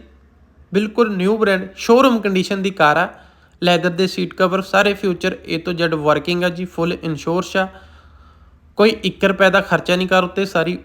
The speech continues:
ਓਰੀਜਨਲ ਗੱਡੀ ਆ ਜੀ। ਇੱਕੋ ਹੱਥ ਚੱਲੀ ਹੋਈ ਕਾਰ ਆ, ਪੰਜਾਬ ਨੰਬਰ ਦੀ।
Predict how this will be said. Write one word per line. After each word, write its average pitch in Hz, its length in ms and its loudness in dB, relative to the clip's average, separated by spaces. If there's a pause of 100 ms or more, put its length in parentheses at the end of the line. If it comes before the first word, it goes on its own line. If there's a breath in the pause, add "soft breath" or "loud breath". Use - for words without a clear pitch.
ਓਰੀਜਨਲ 185 460 2
ਗੱਡੀ 151 340 0
ਆ 165 60 2
ਜੀ। 175 240 -8 (880)
ਇੱਕੋ 220 280 4
ਹੱਥ 175 240 0
ਚੱਲੀ 165 340 -2
ਹੋਈ 180 140 -2
ਕਾਰ 151 260 0
ਆ, 165 60 2
ਪੰਜਾਬ 180 520 0
ਨੰਬਰ 175 300 -2
ਦੀ। 175 200 -6